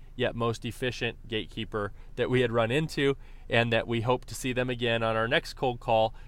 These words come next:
and maybe we would have better success at that visit. Um, it was a funny thing to do. Uh, it was a way to kind of talk about the elephant in the room that we were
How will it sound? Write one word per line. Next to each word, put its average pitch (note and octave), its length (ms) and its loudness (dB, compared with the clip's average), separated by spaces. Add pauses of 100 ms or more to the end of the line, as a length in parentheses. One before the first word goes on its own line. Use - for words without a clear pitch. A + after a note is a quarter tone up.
(100)
and A2+ 120 -2
maybe A2 280 0
we G#2+ 160 -2
would G#2 140 -2
have G2 260 2
better F#2+ 220 0
success - 580 -4 (300)
at A2 160 -6
that G2 280 4 (100)
visit. F#2+ 320 -6 (400)
Um, G#2 380 8 (180)
it A2+ 60 -2
was A2 160 2
a G#2 80 2
funny D3+ 560 2 (240)
thing C#3+ 200 0
to C#3+ 60 -2
do. B2+ 380 2 (340)
Uh, G#2 400 4
it A2 100 -6
was G#2 160 -4
a G#2 60 0
way A2+ 260 0
to G#2+ 440 -6 (180)
kind A2+ 160 -2
of G2+ 60 -8
talk A#2 200 0
about A#2+ 200 2
the A2+ 100 -2
elephant A2+ 300 0
in - 40 -12
the A2 60 -4
room G#2 300 -4
that G2 120 -6
we G#2+ 160 -4
were G#2+ 300 -2